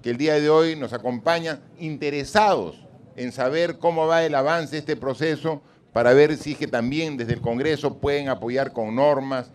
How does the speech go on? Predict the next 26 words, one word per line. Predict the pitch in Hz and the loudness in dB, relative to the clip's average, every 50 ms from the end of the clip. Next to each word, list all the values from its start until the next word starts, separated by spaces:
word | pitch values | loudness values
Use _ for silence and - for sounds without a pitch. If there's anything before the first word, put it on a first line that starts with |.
| - - - | -20 -20 -8
como | - 123 123 131 | -4 0 0 2
lo | 135 156 | 4 4
han | 160 165 185 | 4 4 4
hecho | 202 190 185 - 147 | 0 -4 -4 -4 -6
ya, | 139 151 190 185 165 101 - - - - - - | -2 0 2 2 2 0 -4 -12 -18 -20 -16 -6
para | - 127 123 117 | -4 -2 -2 -2
agilizar | 110 - 120 113 110 110 104 - - 165 165 165 165 151 139 - - - - - - _ - - - - - - - _ - - - - - | -4 -4 -8 -8 -8 -8 -6 0 2 4 4 4 2 0 -4 -10 -18 -20 -20 -20 -20 _ -20 -20 -20 -20 -20 -20 -20 _ -20 -20 -20 -10 -8
el | 120 120 - | -8 -8 -4
tipo | - 180 175 175 156 151 | -4 -4 -2 2 2 2
de | 139 | 2
intervención | 127 117 117 120 113 113 107 104 131 151 135 | 2 0 -2 -2 -2 -2 -4 -2 -2 0 0
que | 120 | 0
estamos | 113 135 135 131 123 104 | 2 2 4 4 4 2
haciendo. | 117 113 120 135 120 95 80 - 55 - - - - - - - - - - - - - - - - - - - - - - - - | 0 0 2 2 2 2 0 -2 -6 -10 -12 -20 -20 -20 -20 -20 -20 -20 -20 -20 -20 -20 -20 -20 -20 -20 -20 -20 -20 -20 -20 -2 0
Estamos | 123 - 185 208 208 214 208 - | 4 8 8 8 8 8 8 6
aquí | 180 180 180 214 214 | 6 6 6 6 6
nosotros | 214 196 - 214 226 226 226 233 226 196 - | 6 8 12 10 10 12 10 8 8 6 6
con | - 190 170 160 160 - - - - | 6 6 6 6 4 -2 -12 -12 0
varios | 131 170 220 226 226 214 196 | 4 6 6 8 8 6 4
ministros, | 196 208 208 196 151 - 98 76 - - - - - - - - - - - - | 4 2 2 2 0 -2 -6 -10 -12 -14 -18 -20 -20 -20 -20 -20 -20 -20 2 6
porque | 151 156 147 156 | 6 8 8 8
atender | 165 - 170 175 180 185 226 240 240 233 220 | 6 6 6 6 10 10 12 12 12 12 10
la | 208 - | 8 8
problemática | 185 185 185 180 170 180 180 196 220 220 190 214 208 165 190 180 | 10 10 12 12 12 10 8 6 6 4 4 0 0 2 4 4
de | 175 175 - | 4 4 0
Piura | - 220 254 262 262 254 240 220 - | 0 0 0 0 0 0 -4 -6 -8